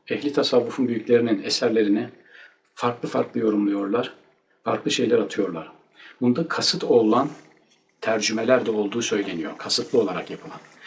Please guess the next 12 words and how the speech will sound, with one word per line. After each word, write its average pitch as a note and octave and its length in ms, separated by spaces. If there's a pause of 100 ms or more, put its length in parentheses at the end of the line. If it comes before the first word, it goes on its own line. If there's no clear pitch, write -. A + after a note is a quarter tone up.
(380)
Ve C#3+ 220 (120)
bunun C#3 300
dışında G#2 400
ben C#3 220
bir B2 80
şey G#2 200
daha F#2 180
ekleyeceğim - 540 (300)
bildiklerimize. F2+ 840 (1000)
Benim - 200
kendi - 260
kanaatim, - 440